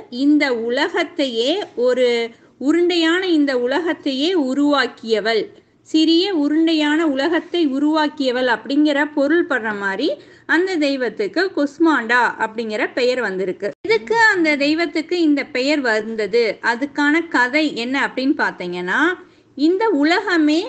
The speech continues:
இல்லாத போது, அதாவது உலகமே ஒரு பெரிய பிரளயம் வந்து அழிந்து போய் உலகங்கிற ஒண்ணே இல்லாத மாதிரி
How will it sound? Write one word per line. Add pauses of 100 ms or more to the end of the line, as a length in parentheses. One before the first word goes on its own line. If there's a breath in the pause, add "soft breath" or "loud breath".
(280)
இல்லாத (160)
போது, (140)
அதாவது (140)
உலகமே (120)
ஒரு (120)
பெரிய
பிரளயம் (140)
வந்து (320)
அழிந்து (100)
போய் (120)
உலகங்கிற (140)
ஒண்ணே (140)
இல்லாத (400)
மாதிரி